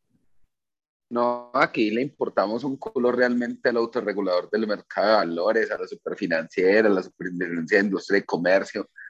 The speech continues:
Se han puesto quejas explícitas y no, no les importamos realmente. Yo no sé cómo pretenden hacer una integración del mercado latinoamericano con esas plataformas tan bellas.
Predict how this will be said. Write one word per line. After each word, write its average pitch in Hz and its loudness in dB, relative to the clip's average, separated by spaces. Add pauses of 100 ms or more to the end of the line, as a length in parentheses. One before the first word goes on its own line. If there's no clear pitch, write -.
(100)
Se - -4
han 95 -2
puesto 101 0
quejas 104 2
explícitas 101 0
y 90 -2
no, 87 -4
no 110 2
les 110 4
importamos 101 0
realmente. 101 2 (380)
Yo 101 2
no 113 2
sé 120 0
cómo 95 2
pretenden 98 0
hacer 95 -4
una 95 -4
integración 92 -4
del 92 0
mercado 92 0
latinoamericano 90 -2
con 87 -12
esas 87 -6
plataformas 87 -2
tan 87 -2
bellas. 76 -2